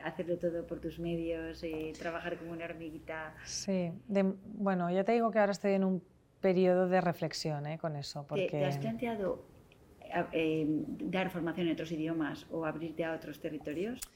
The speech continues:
Speaker 2: Lo he planteado, me lo he planteado. Lo que pasa es que al final yo soy una plataforma hispanohablante. Yo tengo clientes de España y de la Ameri-, América Latina.
Speaker 1: Ah, tienes a, en
Speaker 2: Sí,
Speaker 1: América Latina.
Speaker 2: entonces antes de abrir a otros idiomas, enfatizaría América, o sea, América Latina no te la acabas.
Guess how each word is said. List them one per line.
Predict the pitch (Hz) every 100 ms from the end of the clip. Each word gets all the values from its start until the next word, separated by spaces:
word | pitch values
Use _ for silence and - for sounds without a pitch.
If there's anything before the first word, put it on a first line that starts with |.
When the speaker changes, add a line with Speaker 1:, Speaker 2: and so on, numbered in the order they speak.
| - - - _
Speaker 2:
Lo | 196
he | 196
planteado, | 247 247 208 165 147 147 151 _ _ _ -
me | 180 170
lo |
he | 170
planteado. | 202 190 170 156 147 -
Lo | 180 170
que | 160
pasa | 175 226 220
es | -
que | 202
al | - 175
final | 180 180
yo | 208
soy | 214
una | 220 220
plataforma | 202 196 185 185
hispanohablante. | 190 202 180 156 156 147 147 147
Yo | 156
tengo | 170 170
clientes | 175 160 151 151
de |
España | 143 - 175 208
y |
de | 175
la | 151
Ameri-, | 143 143 -
América | 175 156 156 156
Latina. | 147 143 139 139 -
Speaker 1:
Ah, | 208 -
tienes | 180 185 233
a, | -
en | -
Speaker 2:
Sí, | 165 175
Speaker 1:
América | 156 165
Latina. | -
Speaker 2:
entonces | 175 175 170 170 156
antes | 175 233
de | 233
abrir | 214 208 196
a |
otros | 180 180 175
idiomas, | 165 180 170 165 254 - - - - - _
enfatizaría | - 185 175 180 156 165 165 180
América, | 185 170
o |
sea, | -
América | 143 151 151
Latina | 160 156 151 160
no | 165
te | 175
la | 160
acabas. | 139 151 123 -